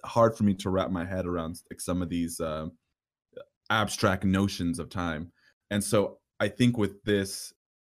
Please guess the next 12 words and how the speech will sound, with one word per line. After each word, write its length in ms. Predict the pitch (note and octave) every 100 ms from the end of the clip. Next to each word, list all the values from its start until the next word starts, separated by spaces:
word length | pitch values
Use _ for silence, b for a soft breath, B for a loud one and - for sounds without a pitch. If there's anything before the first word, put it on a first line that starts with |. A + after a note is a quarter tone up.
| _ _ _
like, 320 | G#2+ G2 - - _ _ _ _ _ _ -
so 520 | B2 G#2 F#2+ F2 - _ _ A2+
all 420 | A#2+ C3+ A#2+ - -
three 240 | A#2 A2+
of 120 | F#2
these, 480 | G2 F#2+ F#2 F2+ - - _ _ _ _ -
past, 360 | A#2 A#2 A#2+ -
present, 300 | G2+ G2 F2+
and 140 | F2+
future, 360 | - F#3+ F2 -
are 120 | F#2+
happening 640 | F#2+ F#2+ F#2 F2 E2+